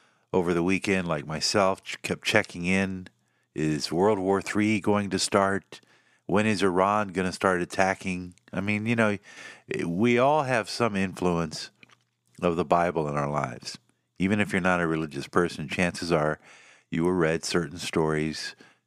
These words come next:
Chances are you watched the Ten Commandments when it came on every Christmas, uh, with, uh, Moses. I mean, you can't, if you are,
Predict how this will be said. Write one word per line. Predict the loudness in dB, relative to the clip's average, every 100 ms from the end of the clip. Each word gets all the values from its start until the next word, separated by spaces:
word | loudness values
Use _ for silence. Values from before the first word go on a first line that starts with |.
| _ -4
Chances | 0 0 2 2
are | 2 2
you | 0
watched | 2 0 -2 -16 -10
the | -8
Ten | -2 -2 0
Commandments | -2 2 0 0 -4 -4 -4
when | -2
it | -4
came | -4 -2 0
on | 0 2
every | 0 -2
Christmas, | -2 -2 -2 -2 -4 -4 -8 _ _ _ _ _ _ _ _ -4
uh, | 0 0 0
with, | 0 -2 -2
uh, | -2 0
Moses. | 0 2 2 0 -2 -2 -2 -4 -8 _ _ _ _ _ -4
I | 0
mean, | 0 0
you | -2 -4
can't, | 0 0 0 -4
if | -6 -2
you | 0 2
are, | 2 2